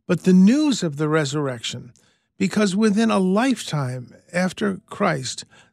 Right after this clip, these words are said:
the gospel was being preached in India and in Spain. It was being preached in Germany and in Ethiopia. It,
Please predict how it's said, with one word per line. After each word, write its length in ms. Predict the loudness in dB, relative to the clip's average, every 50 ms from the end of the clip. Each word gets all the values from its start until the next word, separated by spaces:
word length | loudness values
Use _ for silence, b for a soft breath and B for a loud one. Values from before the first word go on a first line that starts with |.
| b -8
the 80 | -6
gospel 420 | 0 0 0 2 0 -2 -4 -4 -4
was 120 | -4 -2
being 280 | 0 0 2 2 0 0
preached 460 | -2 -2 -2 -2 -2 -4 -4 -2 -2
in 120 | 0 0
India 480 | 0 0 2 2 4 4 2 0 -2 -2 0
and 160 | 0 2 2
in 120 | 2 0 -2
Spain. 460 | -4 -6 -4 -2 -2 -2 -2 -4 -6
It 80 | -6
was 120 | -6 -8 -4
being 220 | -2 0 -2 -2
preached 340 | 0 -2 -2 -2 -2 -2 -2
in 140 | 0 0 2
Germany 560 | 2 2 4 4 4 4 4 2 2 -2 -4 b b b b b b b b 0
and 160 | 2 4 4
in 140 | 6 6 6
Ethiopia. 800 | 6 6 4 2 0 0 0 0 0 -2 -4 -8 -10 -10 -10 -12 -8
It, 160 | -6 -6 -6